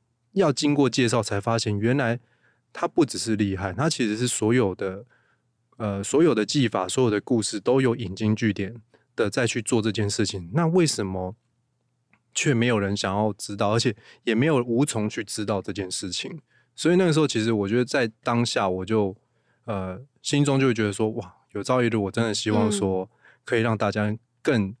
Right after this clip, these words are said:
Speaker 1: 了解这件事情，不然真的太可惜了。
Speaker 2: 嗯。
Speaker 1: 你看整，全台湾的宫庙这么多，真的是好几千、好几万间，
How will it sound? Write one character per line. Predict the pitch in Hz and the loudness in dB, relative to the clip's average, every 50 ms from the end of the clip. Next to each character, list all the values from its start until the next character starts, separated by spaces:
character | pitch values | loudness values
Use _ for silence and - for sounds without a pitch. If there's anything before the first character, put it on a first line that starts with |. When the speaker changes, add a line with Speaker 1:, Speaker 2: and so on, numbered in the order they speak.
| _ | _
Speaker 1:
了 | - 107 101 95 107 | -6 -4 -2 -2 -2
解 | - - 98 87 | -2 -4 -4 -4
这 | 92 101 | -4 -4
件 | 95 95 92 92 | -6 -6 -8 -8
事 | - - 95 | -8 -8 -8
情， | - - 90 95 | -10 -10 -8 -4
不 | 160 156 | -2 0
然 | 151 | 2
真 | 147 156 | 2 2
的 | 147 123 | 2 2
太 | - - 139 | 0 -2 -4
可 | - - - 90 | -6 -6 -10 -10
惜 | 85 - - - - | -8 -8 -8 -8 -10
了。 | - 127 123 - _ _ - | -12 -14 -16 -16 _ _ -8
Speaker 2:
嗯。 | 240 247 233 226 214 196 190 - | -6 -4 -4 -4 -4 -6 -8 -10
Speaker 1:
你 | 104 | -6
看 | 113 151 151 | -4 -4 -2
整， | 135 - 110 98 95 95 95 104 _ - | -2 -4 -4 -6 -8 -10 -16 -20 _ -6
全 | - 120 117 | -4 -2 0
台 | 117 113 113 | 0 2 2
湾 | 113 120 120 | 2 2 2
的 | 113 101 | 2 2
宫 | - - 107 | 0 0 0
庙 | 104 110 101 98 | 0 0 -2 -4
这 | 90 98 | -4 -6
么 | 92 90 | -8 -10
多， | - - 92 - - - _ _ _ _ | -8 -10 -10 -10 -12 -16 _ _ _ _
真 | - 151 | 0 2
的 | 160 147 | 2 4
是 | 131 147 143 | 2 2 0
好 | - 127 120 | 2 0 0
几 | 110 - 104 | 0 0 -2
千、 | - - 120 113 | -2 -2 -2 0
好 | 101 104 101 | 0 -2 -2
几 | - 98 | -2 -2
万 | 95 104 98 92 | -2 -2 -2 -2
间， | 90 - 113 117 120 | -4 -8 -10 -10 -12